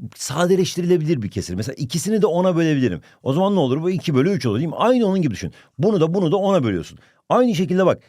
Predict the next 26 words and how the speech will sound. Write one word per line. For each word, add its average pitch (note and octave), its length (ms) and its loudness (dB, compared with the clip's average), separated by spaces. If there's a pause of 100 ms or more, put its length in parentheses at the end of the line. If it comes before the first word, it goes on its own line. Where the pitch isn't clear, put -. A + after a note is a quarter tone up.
(140)
yirmi E3+ 460 4
bir B3 140 6
ile A3 120 4
yedi E3 380 2
sadeleştirilebilir D#3+ 960 0
çarpmaz A#2+ 500 -2
şekilde. D#2 600 -6 (420)
Ne E3 120 6
demek D3 300 0
bu? E3+ 180 -2 (140)
İkisi E3 340 -4
de A3+ 60 2
yediye D#3+ 420 2
bölünebilir. A2 580 -2 (380)
Bunu C#3 560 2 (160)
yediye C#3+ 580 2
böldüğüm D#3 380 2
zaman A#2 280 0 (100)
üç B2 220 -4
kalır. E3+ 340 -2 (240)
Bunu F3 180 2
yediye E3 340 2
böldüğüm B2 280 0
zaman F#3 220 2
bir A2+ 140 2
kalır. - 320 -16